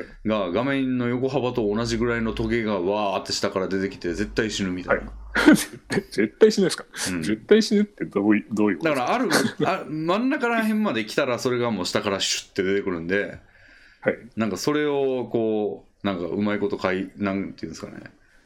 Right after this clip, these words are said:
Speaker 1: 変なギミックを使って回避するとか。
Speaker 2: おー。
Speaker 1: うん。<clears throat> なんか、そういうのがあるんですよ。進んでったら、下から、その、だから、画面の横幅と同じ幅の
Speaker 2: はい。
Speaker 1: トゲがわってくるから、絶対死ぬんですよ。
Speaker 2: <laughs> なるほど。
Speaker 1: みたいなやつで、「どう、どうすんねん、これ」みたいな。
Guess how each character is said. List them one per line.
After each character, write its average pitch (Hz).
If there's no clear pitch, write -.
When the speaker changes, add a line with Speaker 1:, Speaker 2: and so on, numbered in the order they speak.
Speaker 1:
変 139
な 110
ギ 98
ミ 107
ッ -
ク 110
を 101
使 104
っ -
て 101
回 80
避 82
す -
る 80
と -
か。 -
Speaker 2:
お 92
ー。 90
Speaker 1:
う -
ん。 80
<clears throat> 127
な 104
ん 95
か、 85
そ 113
う 113
い 110
う -
の 98
が 82
あ 80
る 80
ん -
で 76
す -
よ。 -
進 170
ん -
で 160
っ -
た -
ら、 -
下 -
か -
ら、 139
そ 151
の、 120
だ 113
か 98
ら、 87
画 127
面 160
の 151
横 151
幅 151
と 135
同 143
じ 151
幅 143
の 139
Speaker 2:
は -
い。 -
Speaker 1:
ト 156
ゲ 147
が 117
わ 101
っ -
て -
く 101
る 101
か 85
ら、 82
絶 123
対 135
死 127
ぬ 113
ん 101
で 87
す -
よ。 -
Speaker 2:
<laughs> -
な -
る 113
ほ 104
ど。 90
Speaker 1:
み 123
た 123
い -
な 101
や 98
つ 95
で、 92
「ど 160
う、 120
ど 156
う 208
す 214
ん 240
ね 120
ん、 87
こ 87
れ」 85
み 85
た 58
い -
な。 -